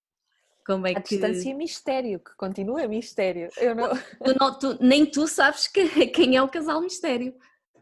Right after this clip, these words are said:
Speaker 2: Não, não sei. Eu tive duas conversas, duas ou três conversas com eles no Skype e foi sempre sem imagem. Ah, foi só áudio, portanto,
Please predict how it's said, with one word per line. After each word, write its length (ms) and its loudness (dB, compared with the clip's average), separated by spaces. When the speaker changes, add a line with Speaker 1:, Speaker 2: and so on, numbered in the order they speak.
Speaker 2:
Não, 380 -2
não 140 -2
sei. 340 -2
Eu 100 -10
tive 200 -2
duas 280 -2
conversas, 580 -8
duas 220 -6
ou 80 -4
três 200 -10
conversas 480 -8
com 120 -14
eles 240 -10
no 80 -10
Skype 440 -10
e 360 -10
foi 120 -6
sempre 360 -8
sem 240 -8
imagem. 560 -10
Ah, 320 -6
foi 80 -6
só 180 -12
áudio, 680 0
portanto, 1040 -10